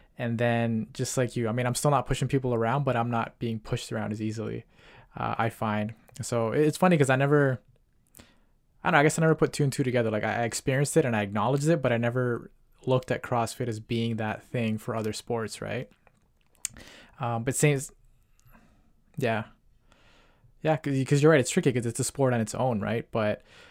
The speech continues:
yeah, similar to you, I'm kinda using it as, like, a, like, the base for other things, and I'll bias other things. I'll be like,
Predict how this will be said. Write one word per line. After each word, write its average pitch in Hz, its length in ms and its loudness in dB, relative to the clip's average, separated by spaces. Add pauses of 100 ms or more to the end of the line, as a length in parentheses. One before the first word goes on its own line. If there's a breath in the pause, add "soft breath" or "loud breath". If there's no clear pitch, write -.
(320 loud breath)
yeah, 180 120 8
similar 165 320 6
to 160 60 4
you, 156 60 6
I'm 120 120 2
kinda 143 200 0
using 127 300 0
it 131 100 0
as, 113 120 0
like, 117 160 -4
a, 110 400 0
like, 123 200 -4
the 113 80 -4
base 113 300 0
for - 160 -6
other 110 180 -2
things, 107 280 -4
and 120 80 -2
I'll 113 60 -2
bias 107 420 -2
other 107 180 -4
things. 107 380 -6
I'll 104 60 -4
be 117 180 -6
like, 110 360 -8